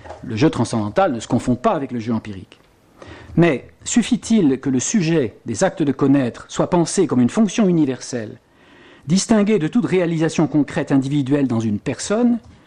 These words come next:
pour que le régime ontologique de cette fonction échappe au cadre de pensée et aux présupposés de la psychologie ?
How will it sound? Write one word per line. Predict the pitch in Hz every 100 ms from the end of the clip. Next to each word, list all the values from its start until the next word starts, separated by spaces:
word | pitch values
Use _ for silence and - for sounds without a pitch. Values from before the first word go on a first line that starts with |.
| - - - -
pour | - 156
que |
le | 170 151
régime | 202 202 220
ontologique | 185 180 165 151 165
de | 131
cette | 123 127
fonction | - 131 - - 196 233 - - _ -
échappe | 165 - 196 214 - _ _ -
au |
cadre | 135 196 151 143
de |
pensée | 143 127 127 - 147 185 - _ _
et | 135
aux | 127
présupposés | - 143 139 127 113 131 185 - _ -
de |
la | 127
psychologie ? | - 123 135 110 95 -